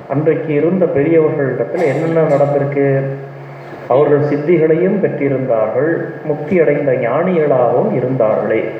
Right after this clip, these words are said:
புராண இதிகாசங்களை எடுத்துக்கிட்டோம்னா நிறைய இருக்கு. வசிஷ்டம் வந்து, வசிஷ்ட மகரிஷி, கௌதம மகரிஷி, பரத்வாஜ மகரிஷி, அப்போ எத்தனை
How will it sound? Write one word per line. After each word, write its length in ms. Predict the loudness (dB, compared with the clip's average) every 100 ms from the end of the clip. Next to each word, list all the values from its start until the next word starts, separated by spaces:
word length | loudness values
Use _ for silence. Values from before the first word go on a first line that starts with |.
| -12 -16 -16 -4
புராண 360 | 2 2 2 0
இதிகாசங்களை 760 | 0 2 4 4 2 0 0
எடுத்துக்கிட்டோம்னா 680 | 2 0 -2 -2 0 0 0
நிறைய 500 | 0 -2 -2 0 2
இருக்கு. 380 | 2 -2 -8 -12 -16 -18 -20 -20 -14 -2
வசிஷ்டம் 500 | 0 0 -2 0 0
வந்து, 340 | 2 2 2 2 -2 -4
வசிஷ்ட 440 | -2 0 -2 0 0
மகரிஷி, 600 | 2 2 2 0 0 2
கௌதம 420 | 2 2 2 2
மகரிஷி, 520 | 2 2 2 -2 -2 -2
பரத்வாஜ 720 | 0 0 0 2 2 2 2
மகரிஷி, 500 | 2 0 -2 -4 -6 -6 -12 -16 -16 -18 -10 -4
அப்போ 400 | 2 4 4 0 -2 -4
எத்தனை 480 | -6 -2 0 4